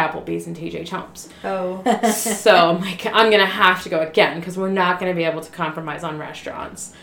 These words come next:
Speaker 1: Um, so I'm a sensory seeker there. I'm a sensory seeker with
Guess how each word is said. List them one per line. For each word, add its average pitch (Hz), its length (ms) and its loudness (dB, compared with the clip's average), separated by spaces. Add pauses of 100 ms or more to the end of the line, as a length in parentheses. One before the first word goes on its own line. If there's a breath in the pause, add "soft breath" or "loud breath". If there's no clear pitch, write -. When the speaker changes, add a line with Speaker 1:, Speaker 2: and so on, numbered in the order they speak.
(200 loud breath)
Speaker 1:
Um, 165 420 2
so 185 200 0
I'm 180 100 0
a 175 60 -2
sensory 190 400 -2
seeker 185 360 -2
there. 175 440 4
I'm 165 100 0
a 170 60 0
sensory 208 340 -2
seeker 196 480 0
with 165 340 2